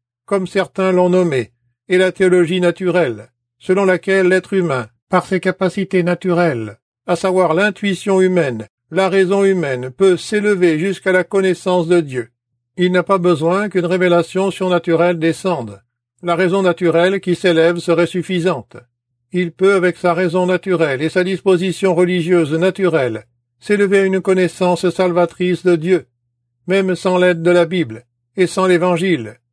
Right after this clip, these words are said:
et sans une quelconque connaissance de Jésus-Christ. Il va expérimenter une certaine forme de foi,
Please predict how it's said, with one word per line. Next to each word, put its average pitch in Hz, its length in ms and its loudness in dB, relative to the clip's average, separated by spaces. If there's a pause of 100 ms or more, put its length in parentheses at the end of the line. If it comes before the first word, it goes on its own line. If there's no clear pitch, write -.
(200)
et 180 100 2
sans 202 220 0
une 185 220 0
quelconque 190 600 0
connaissance 180 720 0
de 175 160 4
Jésus-Christ. 165 640 0 (380)
Il 185 140 -4
va 196 160 2
expérimenter 180 800 0
une 151 180 -2
certaine 180 460 -2
forme 190 400 0
de 175 100 2
foi, 147 380 -4